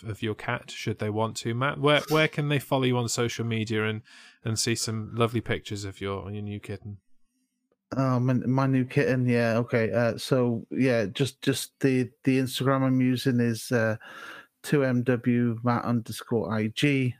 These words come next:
Speaker 2: Uh, send your questions in, guys. Um, I do, I do respond, honestly. Um, if you send them to me, I'll respond, and we'll get them put on the show. Um, not so many cat pictures up there. Lots of, um, stuff to do with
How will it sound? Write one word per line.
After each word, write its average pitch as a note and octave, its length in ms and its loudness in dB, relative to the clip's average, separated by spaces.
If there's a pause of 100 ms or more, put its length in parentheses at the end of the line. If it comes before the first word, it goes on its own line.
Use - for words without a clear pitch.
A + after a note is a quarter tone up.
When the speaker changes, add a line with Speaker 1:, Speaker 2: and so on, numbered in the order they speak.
(120)
Speaker 2:
Uh, A2+ 280 0
send - 280 -2
your - 80 -4
questions D3+ 540 0
in, A#2 160 2
guys. A#2+ 460 0
Um, A#2+ 360 -2 (460)
I C#3 80 2
do, B2+ 160 0
I A#2+ 80 2
do B2 220 0
respond, A2+ 480 -4
honestly. A#2 500 -2 (320)
Um, A#2+ 500 2
if A#2+ 200 -4
you B2+ 40 0
send B2 300 -2
them A#2+ 120 0
to - 140 -10
me, A#2 240 0
I'll C#3+ 200 0
respond, A2+ 600 -2 (100)
and B2 220 0
we'll A#2+ 140 0
get A2+ 220 -2
them A2 180 -4
put - 160 -2
on A2 140 -4
the G#2+ 80 -4
show. A#2+ 320 0 (400)
Um, B2 520 0
not E3 280 0
so - 160 -12
many G#3+ 120 -2
cat E3+ 360 -2
pictures - 400 -4
up - 200 -8
there. A2 300 -4 (220)
Lots D#3 320 -2
of, E3+ 200 -2
um, B2+ 360 0 (760)
stuff - 360 -2
to - 100 -2
do C3 220 2
with B2 160 0